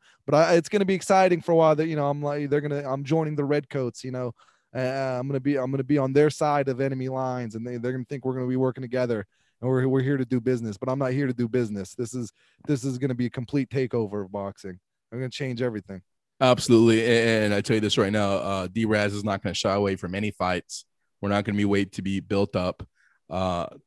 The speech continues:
Speaker 2: th-, th-, absolutely, he's not, he, he's not gonna lose, but he's not afraid of losing, and, and that's exactly how he fights. And it
Speaker 1: No, not, not at all. Not afraid of getting hit, not afraid of losing. Any, yeah, anybody, any champion, any weight, anybody that thinks they're good,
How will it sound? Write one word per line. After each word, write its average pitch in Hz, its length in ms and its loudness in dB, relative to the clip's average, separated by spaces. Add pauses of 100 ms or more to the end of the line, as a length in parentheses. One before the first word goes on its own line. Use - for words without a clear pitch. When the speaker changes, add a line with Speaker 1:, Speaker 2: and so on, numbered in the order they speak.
Speaker 2:
th-, - 120 -14 (140)
th-, - 140 -20 (500)
absolutely, 135 540 6
he's 120 140 2
not, 123 180 2
he, 139 160 -2 (220)
he's 185 180 2
not 247 220 6
gonna 170 160 4
lose, 135 420 4
but 120 100 -10
he's 117 120 -6
not 139 180 -2
afraid 120 320 -2
of 113 80 -2
losing, 110 320 -2
and, 104 120 -8
and 110 180 -6
that's 104 160 -4
exactly 101 400 -6
how 92 140 -4
he 90 80 -8
fights. 80 360 -12 (300)
And 98 240 -8
it - 160 -6
Speaker 1:
No, 143 160 2
not, 147 260 -2
not 151 180 -2
at 143 80 0
all. 139 120 2
Not 151 140 0
afraid 165 240 0
of 123 100 -4
getting 156 220 0
hit, 143 260 0
not 143 160 -2
afraid 147 260 -2
of 123 100 -4
losing. 131 440 2
Any, 151 220 -4
yeah, 143 260 -2
anybody, 151 640 0
any 175 160 -4
champion, 160 720 -8 (280)
any 180 240 0
weight, 156 300 4
anybody 233 400 0
that 226 140 -2
thinks 196 240 -6
they're 170 160 0
good, 117 420 -2